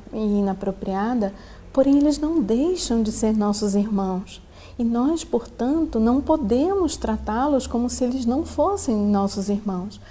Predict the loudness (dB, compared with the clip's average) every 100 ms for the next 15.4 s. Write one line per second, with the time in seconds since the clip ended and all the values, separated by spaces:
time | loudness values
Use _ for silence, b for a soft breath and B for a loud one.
0 | B B B B -2 2 2 0 0 0
1 | 0 0 0 2 0 0 0 0 0 -2
2 | -4 -2 -2 -4 -10 -12 -8 -2 0 2
3 | 2 0 -2 -2 0 2 2 2 2 -2
4 | 0 0 0 0 0 0 0 0 0 -2
5 | 0 2 0 -4 -6 B B B -2 2
6 | 2 0 -4 0 0 2 -2 0 -2 -2
7 | -2 -2 -2 -2 -2 -2 0 0 0 -2
8 | -4 -4 -4 -2 -4 -2 -2 0 -2 -4
9 | -6 -6 -2 -2 -2 -2 -2 -2 -2 -4
10 | -2 -2 0 0 0 -2 -6 B B B
11 | -4 -2 0 0 2 0 -2 -4 -6 -6
12 | -6 -4 -6 -4 -4 -6 -6 -6 -4 -4
13 | -2 0 0 0 -2 -4 -2 -2 -4 -4
14 | -2 0 0 0 0 0 0 0 0 0
15 | -2 -4 -4 -6